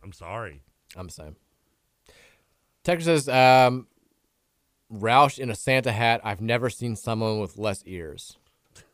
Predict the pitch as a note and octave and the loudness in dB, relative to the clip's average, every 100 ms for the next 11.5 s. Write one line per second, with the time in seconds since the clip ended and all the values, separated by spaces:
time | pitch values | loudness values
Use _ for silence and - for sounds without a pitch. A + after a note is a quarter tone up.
0 | _ _ _ _ - - C#4+ D#4+ B3 G3+ | _ _ _ _ -12 -4 -2 -2 -2 -2
1 | D3 C3 C#3+ - C#3 - A#2+ A2+ B2+ A2+ | -2 -4 -4 -6 -10 -10 -14 -14 -14 -14
2 | G2+ A2 A2 A2+ A2+ A#2 G#2 F#2+ E2+ F2 | -16 -16 -16 -16 -14 -14 -14 -14 -16 -18
3 | D2 D2+ B1+ B1 _ _ _ _ - A#2 | -20 -20 -20 _ _ _ _ _ -10 -2
4 | C#3 C#3 D3 G3 - _ C#3 D3 F3+ E3+ | 0 0 -2 -4 -10 _ -10 -4 -2 -2
5 | F2+ - A2 A#2+ B2+ F3 G3 A2 F2 G2 | -6 -18 -20 -14 -8 -6 -6 -8 -10 -14
6 | G#2 C3 D#3 E3+ G3 G3+ B3+ A#3 F3+ F3+ | -12 -12 -10 -10 -6 -6 -6 -6 -8 -10
7 | F#3+ D3 G#2 G2+ B2 C3 - G#2 G#2+ B2 | -10 -8 -8 -6 -8 -10 -18 -18 -14 -12
8 | A#2 - G2+ G#2+ B2+ C#3+ C#3 D#3 D3+ _ | -14 -12 -12 -12 -12 -12 -12 -16 -16 _
9 | _ _ _ _ _ _ - C#3 - E3 | _ _ _ _ _ _ -14 -14 -12 -8
10 | D3+ D#3 E3+ E3 D#3 A#2+ C#3+ G#2+ A#2 F#2+ | -6 -6 -8 -12 -14 -10 -10 -10 -12 -14
11 | G#2 D2 B1 _ | -16 -18 -20 _